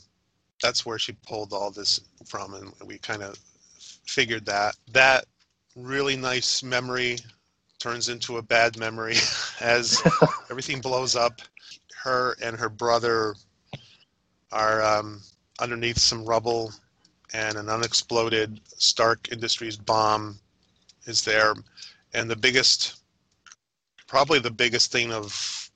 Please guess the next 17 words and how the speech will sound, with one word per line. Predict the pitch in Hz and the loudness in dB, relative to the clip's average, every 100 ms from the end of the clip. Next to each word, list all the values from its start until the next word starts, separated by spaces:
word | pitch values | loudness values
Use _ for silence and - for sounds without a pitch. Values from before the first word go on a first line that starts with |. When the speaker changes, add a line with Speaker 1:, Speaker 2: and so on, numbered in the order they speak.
| _ _ _ _ - | _ _ _ _ -10
Speaker 1:
<laughs> | - - - - | -8 -8 -8 -4
of | 127 | -2
Marvel | 123 120 127 127 120 113 113 | 0 4 4 2 -2 -4 -6
in | |
a | 113 | -6
while, | 110 123 131 117 107 107 - - - - - - - - - _ _ _ _ | 2 6 8 6 4 0 -8 -20 -20 -20 -20 -20 -20 -20 -20 _ _ _ _
biggest | 123 127 120 | -4 -2 -2
bombshell, | 107 143 139 135 - 117 107 113 | 4 6 6 2 -4 -2 -4 -4
basically, | 110 110 - 113 - 113 117 117 - _ _ _ | -8 -10 -8 -8 -6 -6 -4 -6 -12 _ _ _
is | 123 123 120 113 - | 0 0 0 0 0
that | - 117 117 107 - _ _ - - | 4 4 6 4 -2 _ _ -16 0
bomb | 147 151 143 | 4 4 2
just | 123 131 | -2 -4
didn't | 143 131 117 | -4 -4 -2
malfunction, | 117 110 - 156 175 - 104 104 117 | -2 -2 -2 -4 -2 -4 -4 -10 -6
that | 113 110 | -4 -4
Wanda | 110 127 156 180 135 113 120 | -6 0 2 2 4 2 2